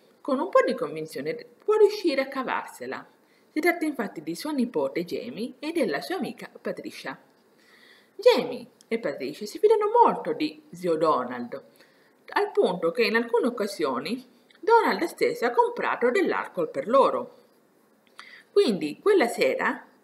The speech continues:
quando sono entrambe un po' al-, al-, alticce, Patricia lo chiama e gli, e gli chiede: "Scusa zio Donald, qui Jamie sta male, puoi venire a prenderci, ma non ci portare a casa, portaci da un'altra parte, il tempo di farle smaltire la, la sbornia e andiamo."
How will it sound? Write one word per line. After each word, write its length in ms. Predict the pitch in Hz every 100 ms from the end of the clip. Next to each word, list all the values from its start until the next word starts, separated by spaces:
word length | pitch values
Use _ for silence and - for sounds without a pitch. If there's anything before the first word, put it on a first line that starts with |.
| _ _ - _
quando 460 | _ 269 254 202 185
sono 220 | 185 180
entrambe 460 | 175 180 202 180 151
un 140 | 147
po' 280 | - 165 -
al-, 200 | - 113 -
al-, 160 | 123 -
alticce, 680 | 156 156 151 123 - 294 - _ -
Patricia 580 | 330 - 170 151 131 147
lo 160 | 226
chiama 560 | 240 123 127 165 - -
e 160 | 285
gli, 180 | 254 202 -
e 140 | 214
gli 180 | 180 -
chiede: 340 | 135 117 104 - - - _
"Scusa 580 | - - 427 349 202 175
zio 160 | 170 170
Donald, 800 | 180 202 160 156 160 175 175 175
qui 260 | 302 240
Jamie 440 | 180 240 190 170 165
sta 260 | - 247
male, 420 | 247 208 254 349 -
puoi 180 | 170
venire 240 | 165 165 226
a 60 |
prenderci, 520 | 247 220 285 349 - 180
ma 120 | 185
non 240 | 247 254
ci 100 | -
portare 400 | 196 - 170 175
a 80 | 269
casa, 400 | - 208 - 339
portaci 540 | - 190 - 151 -
da 240 | 156 147 -
un'altra 360 | 180 190 269 339
parte, 340 | 190 185 -
il 80 | -
tempo 280 | 175 196 165
di 60 |
farle 260 | 165 165 156
smaltire 440 | 196 170 190 175
la, 180 | 160 151
la 160 | 170 196
sbornia 440 | 170 135 170 202
e 20 |
andiamo." 540 | 165 147 156 104 -